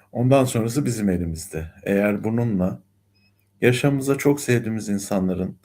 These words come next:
bir an için bir yerlere gittiğini düşünüp, hiç kimsenin olmadığında bile mutlu olacağımız bir hayatı kendimize armağan edelim diyorum.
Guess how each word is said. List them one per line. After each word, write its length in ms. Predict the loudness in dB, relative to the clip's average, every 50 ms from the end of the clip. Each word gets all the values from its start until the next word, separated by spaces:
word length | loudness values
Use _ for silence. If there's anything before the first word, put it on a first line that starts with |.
| _ _ _ _ _ _ _ _ 4
bir 100 | 6 6
an 140 | 6 6 4
için 240 | -2 -4 -6 -2 2
bir 60 | 2
yerlere 360 | 4 4 4 2 0 -2 -2
gittiğini 500 | -4 -6 -10 -12 -10 -8 -6 -4 -4 -4
düşünüp, 460 | -6 -8 -6 -6 -6 -6 -8 -10 -14 -20 -20 _ _ _ _ _ _ _ _ _ _ _ _ _ _
hiç 200 | -16 -12 -8 -4
kimsenin 460 | -2 -2 -2 0 0 0 0 2 2
olmadığında 800 | 2 4 2 2 2 0 -2 -2 -2 -2 -2 0 0 -2 -2 -4
bile 120 | -4 -4
mutlu 360 | -4 -4 -4 -6 -4 0 2 2
olacağımız 500 | 2 2 0 -2 -2 -4 -6 -6 -4 -2
bir 80 | 0
hayatı 380 | 0 2 0 0 -2 -4 -8 -10
kendimize 480 | -6 -4 -4 -2 -2 -2 -2 -2 0
armağan 420 | 0 0 0 0 0 0 0 0 -2
edelim 360 | -4 -6 -8 -10 -10 -12 -14 -14
diyorum. 200 | -16 -20 -20